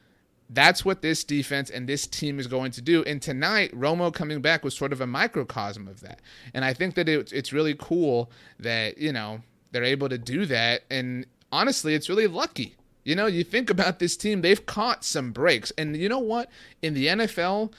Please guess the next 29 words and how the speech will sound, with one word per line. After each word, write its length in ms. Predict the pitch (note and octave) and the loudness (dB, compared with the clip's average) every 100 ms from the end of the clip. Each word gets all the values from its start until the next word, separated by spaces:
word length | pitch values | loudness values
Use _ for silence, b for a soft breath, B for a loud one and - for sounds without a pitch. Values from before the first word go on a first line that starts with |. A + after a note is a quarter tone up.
| B | B
the 100 | - | -8
Super 300 | - - F#3+ | -4 -2 0
Bowl 260 | F#3+ G#3 G#3 | 2 2 2
champion, 460 | - D#3+ F#3 G#3 | 2 -2 -2 0
at 120 | F#3+ C3 | -2 0
the 100 | C#3 | 2
end 120 | F3 | 4
of 80 | F#3 | 4
it, 120 | F#3 | 2
the 80 | B2 | -2
team 260 | - E3+ | -4 -2
that 120 | E3+ | -2
gets 200 | E3 F3 | -2 -2
to 100 | - | -2
hoist 360 | A#2 D#3 E3+ - | 0 2 2 0
up 140 | F3+ | -2
that 200 | D#3 D#3+ | 2 0
Lombardi 440 | D3+ C#3 C#3 D#3 D#3 | 0 0 0 2 0
trophy 340 | - D3+ D3+ | 0 -2 0
with 180 | D3+ C#3+ | -2 -2
confetti 460 | C3+ A#2 C3+ C#3+ D3 | -4 -4 0 2 2
raining 300 | C#3 C#3+ C3 | 2 -2 -2
down 220 | B2 D3 | -2 -2
on 120 | D#3+ | -4
them, 200 | E3+ E3+ B B B | -4 -6 B B B
nobody 800 | B2+ D3 G#3 C#4+ G#3+ C3 A#2 G#2+ | -6 2 4 4 4 2 0 -4
makes 360 | A#2 D3 F3+ - | -2 2 2 0
it 140 | C#3 | -2
there 280 | A#2+ A2+ A#2 | -2 -2 -4